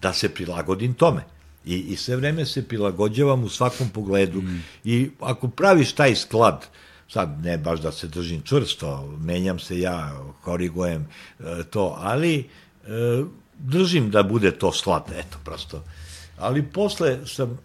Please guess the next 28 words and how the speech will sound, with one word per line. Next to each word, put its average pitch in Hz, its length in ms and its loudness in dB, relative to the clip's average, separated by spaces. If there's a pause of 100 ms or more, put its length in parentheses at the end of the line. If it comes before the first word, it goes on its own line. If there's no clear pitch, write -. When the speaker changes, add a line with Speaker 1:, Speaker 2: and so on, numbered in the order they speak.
Speaker 1:
e, 117 120 -6
sad 113 320 -4
neću 135 320 -2
da 95 180 -2 (140)
skačem 87 480 -4
odmah, 73 440 -6
ovaj, 71 320 -6 (160)
Speaker 2:
Ne. 92 280 -10
Speaker 1:
na, 90 280 -6
ovo 113 180 -4
sam 98 260 -8
napravio 107 360 -2
digresiju 95 480 0
sa 90 140 -6
Herbijem, 85 500 -2 (1080)
pa 143 140 -2
eto, 208 300 0
tako - 300 -2
je 143 140 2
počelo 101 420 0
to. 87 200 -4
Onda 135 260 -2
su 147 200 -8
počeli 151 360 0
da 127 40 -2
dolaze 127 400 2
velikani 107 560 0
džeza. 73 380 -4